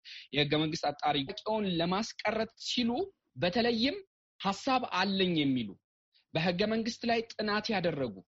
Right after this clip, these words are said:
የህግ ባለሙያዎችን ጨምሮ ወይም ደግሞ ፖለቲካ ፓርቲዎችም ኢንተረስት ስላላቸው ማለት ነው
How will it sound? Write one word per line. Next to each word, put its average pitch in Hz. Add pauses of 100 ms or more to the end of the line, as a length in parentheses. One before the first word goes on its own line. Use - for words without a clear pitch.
የህግ 196
ባለሙያዎችን 147
ጨምሮ 127 (360)
ወይም 175
ደግሞ 214 (400)
ፖለቲካ 185
ፓርቲዎችም 190 (160)
ኢንተረስት 180
ስላላቸው 156
ማለት 110
ነው -